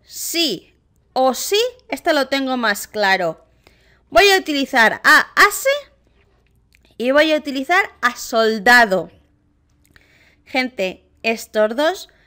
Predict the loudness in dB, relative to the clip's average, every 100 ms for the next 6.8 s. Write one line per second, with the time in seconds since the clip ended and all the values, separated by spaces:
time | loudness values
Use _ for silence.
0 | _ -4 -2 -2 -4 -4 -6 -6 -10 -10
1 | -18 _ -10 -8 0 2 2 -4 -12 -18
2 | _ _ _ _ _ _ -8 -2 -2 -2
3 | _ _ _ _ _ _ -12 -8 -2 0
4 | 2 0 -4 -14 -8 -8 -8 _ _ _
5 | _ -18 -2 2 4 2 -4 _ _ -6
6 | -4 -4 -8 -10 -10 -6 -4 -4